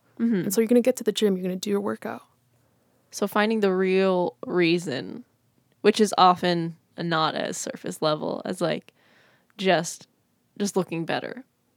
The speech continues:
Speaker 2: Right.
Speaker 1: Just, you know.
Speaker 2: That's like the fir-, that, that's like the crunchy outer layer of an <laughs> onion. The little flaky, you know? I want,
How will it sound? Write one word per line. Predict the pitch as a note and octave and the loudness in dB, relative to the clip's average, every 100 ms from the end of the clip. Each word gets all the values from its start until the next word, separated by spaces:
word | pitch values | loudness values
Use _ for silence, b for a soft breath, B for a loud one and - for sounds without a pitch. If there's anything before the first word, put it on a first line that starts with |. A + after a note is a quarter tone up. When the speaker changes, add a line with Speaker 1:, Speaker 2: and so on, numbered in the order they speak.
| - | -4
Speaker 2:
Right. | G3 | 2
Speaker 1:
Just, | F#3+ - - _ _ _ _ - | 2 0 -12 _ _ _ _ -4
you | G3+ | -2
know. | F3 F2 A#2 G3 | 0 -4 -6 -6
Speaker 2:
That's | D#4+ - | -6 -4
like | F#4 - | -8 -4
the | - | -6
fir-, | - - - G3 - | -6 -6 -2 -2 0
that, | A3+ A#3+ | -2 0
that's | D4 | -2
like | E4 - | -4 -4
the | C#4 | -6
crunchy | - F#3+ F3+ G3 - G#3 G3 F#3+ F#3 | -4 2 2 2 0 0 2 2 2
outer | F3+ F#3 F#3 | 2 4 4
layer | F3+ E3+ F3 | 2 2 4
of | F#3 - | 4 4
an | F3 | 0
<laughs> | - | 2
onion. | F3+ E3+ - F#3 B B B B B B - | 2 2 -2 -4 B B B B B B 0
The | A#3 | 4
little | A3 | 4
flaky, | - - G3+ G#3 F#3+ | 2 6 6 6 2
you | F#3+ | 4
know? | G3+ A#3+ - - _ _ _ B B B | 6 4 2 -20 _ _ _ B B B
I | A3 | 8
want, | C#4+ D#4+ | 8 6